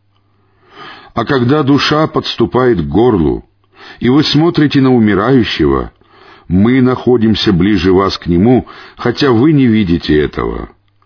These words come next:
Почему же вы, если вы действительно не получите воздаяние,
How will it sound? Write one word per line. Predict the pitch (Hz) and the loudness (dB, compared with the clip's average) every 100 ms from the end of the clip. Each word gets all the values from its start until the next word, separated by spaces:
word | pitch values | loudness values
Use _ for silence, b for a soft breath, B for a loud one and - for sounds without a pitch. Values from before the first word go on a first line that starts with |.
| _ _ B B B B B | _ _ B B B B B
Почему | 180 170 185 175 175 | 0 0 2 2 2
же | 113 135 | 2 2
вы, | 110 135 | 4 4
если | 107 98 95 | 2 0 0
вы | 98 107 | 2 2
действительно | 101 101 - 127 120 101 | 0 -2 0 0 0 0
не | 95 87 | 2 0
получите | 90 87 95 - - | 2 0 0 -4 -2
воздаяние, | 78 69 76 87 120 85 67 | -2 0 0 0 2 0 -2